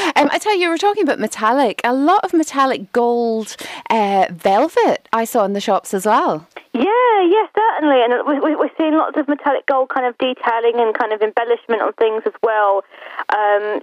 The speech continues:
Speaker 2: so, I mean, and lots of kind of, a lot of gold kind of and black as well, like, for, like, jewellery as well. Um, I mean, Zara's got some really amazing things, and, you know, we've seen kind of a
Speaker 1: Terry
Speaker 2: lot of
Speaker 1: and
Speaker 2: that on
Speaker 1: Francesca
Speaker 2: the,
Speaker 1: Bannon
Speaker 2: you know, on
Speaker 1: are
Speaker 2: the
Speaker 1: mother
Speaker 2: high
Speaker 1: and
Speaker 2: street as
Speaker 1: daughter.
Speaker 2: well, and, like, metallic gold, you know,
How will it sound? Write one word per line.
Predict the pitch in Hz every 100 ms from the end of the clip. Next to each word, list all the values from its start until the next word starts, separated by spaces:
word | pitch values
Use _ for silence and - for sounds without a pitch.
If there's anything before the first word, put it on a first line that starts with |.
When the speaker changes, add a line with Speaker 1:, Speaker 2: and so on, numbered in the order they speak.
| -
Speaker 2:
so, | 262 -
I |
mean, | 247 269
and | 247 254
lots | -
of | _
kind | - 247
of, | 240
a | 254
lot | -
of | 254 -
gold | 247 247 247 240
kind | 233 220
of | 208
and | 208 196
black | - 233 - -
as | 196
well, | 226 220 202
like, | 196 -
for, | 214
like, | 208 196 _
jewellery | 240 240 196 185
as | 185
well. | 220 214 202
Um, | 180 196 196 - - - -
I |
mean, | 233 233
Zara's | 240 240 233 226
got | - -
some | 220
really | 214
amazing | 214 208 196 202 196
things, | 226 208 202 202 202 -
and, | 190 196 208
you | 220
know, | 208
we've | 214 214 -
seen | 226 190
kind | - 233
of |
a | 220
Speaker 1:
Terry |
Speaker 2:
lot | 233
of | -
Speaker 1:
and | 254
Speaker 2:
that | 208 196
on | 196 196
Speaker 1:
Francesca |
Speaker 2:
the, | 196 190
Speaker 1:
Bannon | 196 185 185 214
Speaker 2:
you |
know, | 190 123
on | 202
Speaker 1:
are | 208
Speaker 2:
the |
Speaker 1:
mother | 220 226
Speaker 2:
high | 294
Speaker 1:
and | 247
Speaker 2:
street | 196 185
as |
Speaker 1:
daughter. | 165
Speaker 2:
well, | 214 208 196 190
and, | 185 190
like, | 185
metallic | 202 - 226 202 -
gold, | 202 190 190 202 _ - - - -
you |
know, | 202